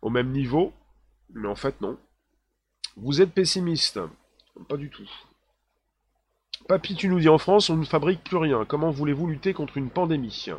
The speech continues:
Caroline, le plan est à l'œuvre, tu nous dis. Philippe, on aurait bien pu tester les gens, malheureusement, c'est économiquement non rentable. Ah bon ?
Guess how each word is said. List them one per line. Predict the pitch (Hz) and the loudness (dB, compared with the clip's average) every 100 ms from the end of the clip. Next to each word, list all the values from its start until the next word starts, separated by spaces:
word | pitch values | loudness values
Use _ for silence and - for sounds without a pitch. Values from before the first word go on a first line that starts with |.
| - _ _ _ _ _ _ _ _ _ | -14 _ _ _ _ _ _ _ _ _
Caroline, | - 190 190 165 127 101 - - - - | 0 4 4 4 2 0 -4 -18 -18 -2
le | 117 | 0
plan | 139 175 175 | 0 2 2
est | 151 | 2
à | |
l'œuvre, | 143 170 135 98 | 2 4 2 0
tu | - | -6
nous | 110 95 | -8 -8
dis. | 90 - - _ _ _ _ _ _ _ _ _ _ _ _ _ _ - - _ - | -10 -16 -20 _ _ _ _ _ _ _ _ _ _ _ _ _ _ -20 -20 _ -8
Philippe, | 190 196 185 | -2 0 2
on | 147 | 2
aurait | 143 143 | 2 2
bien | 170 | 0
pu | - 170 | -2 0
tester | 165 - 160 | 0 2 0
les | 147 | 0
gens, | 131 165 180 | 2 0 4
malheureusement, | 160 139 139 135 151 170 | 4 4 2 0 0 2
c'est | 160 - 143 | 0 0 -2
économiquement | 156 156 151 151 160 170 180 | -4 -2 -2 -2 0 -2 0
non | 156 180 170 | 2 2 2
rentable. | 147 165 170 143 120 98 87 78 - _ _ _ - | 0 0 2 2 2 -4 -6 -10 -16 _ _ _ 2
Ah | 185 | 8
bon ? | 160 139 | 8 8